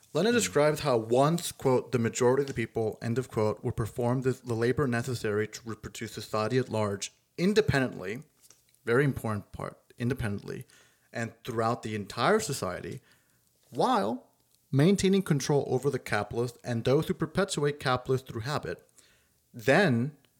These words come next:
Speaker 1: socialism will have become a universal state." This is a quote by Lenin, and this is a really, really good one. "The whole of society will have become a single office and a single factory,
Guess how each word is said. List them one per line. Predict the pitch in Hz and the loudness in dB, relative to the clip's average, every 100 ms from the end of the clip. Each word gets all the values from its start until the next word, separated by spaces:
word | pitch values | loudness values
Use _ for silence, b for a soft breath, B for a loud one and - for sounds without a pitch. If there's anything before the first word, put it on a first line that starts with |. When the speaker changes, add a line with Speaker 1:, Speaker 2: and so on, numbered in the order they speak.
| _ _ _ | _ _ _
Speaker 1:
socialism | - - 123 120 131 123 127 | -2 2 4 4 2 2 0
will | 139 | 0
have | 180 180 | -2 -4
become | - 131 107 - - | -6 -4 -4 -6 -6
a | 113 117 127 _ _ _ | -4 -4 -4 _ _ _
universal | - 117 147 127 123 - 131 | -10 -6 -4 -2 -2 -2 -6
state." | - 110 95 - b b b | -4 -4 -4 -8 b b b
This | - 135 | -10 -6
is | 127 | -6
a | |
quote | - 123 - | -2 -2 -2
by | 113 | -4
Lenin, | 113 98 | -4 -6
and | 107 | -10
this | 170 | -8
is | |
a | 220 | -8
really, | 175 135 - | -4 -4 -4
really | 123 113 | -4 -4
good | 104 107 | -6 -10
one. | - - b b b b b b | -10 -14 b b b b b b
"The | - | -4
whole | 123 220 | 0 0
of | 277 | 0
society | 254 - 143 147 | -4 -2 0 0
will | 139 | 0
have | 131 117 | -2 -2
become | 120 123 110 | -4 -4 -4
a | |
single | 101 139 151 202 | -4 -6 -4 -6
office | 110 120 - - | -4 -6 -6 -8
and | 110 | -10
a | |
single | - 110 113 | -10 -6 -6
factory, | - 151 147 - 131 | -2 -4 -2 -4 -4